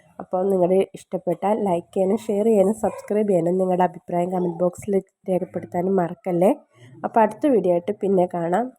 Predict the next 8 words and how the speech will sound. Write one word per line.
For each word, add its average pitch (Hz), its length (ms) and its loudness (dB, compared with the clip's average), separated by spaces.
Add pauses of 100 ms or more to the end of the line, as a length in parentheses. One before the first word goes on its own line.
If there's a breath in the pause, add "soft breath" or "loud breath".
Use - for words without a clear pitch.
(140)
നിങ്ങൾ 180 240 -2
ചെറിയൊരു 208 440 0
അടുക്കളത്തോട്ടം 180 640 0
ഉണ്ടാക്കി 175 280 0
നോക്കുക. 175 400 0 (480 loud breath)
ഉണ്ടാക്കി 202 360 2
നോക്കിയിട്ട് 190 600 -2 (160)
നമ്മളുടെ 180 760 2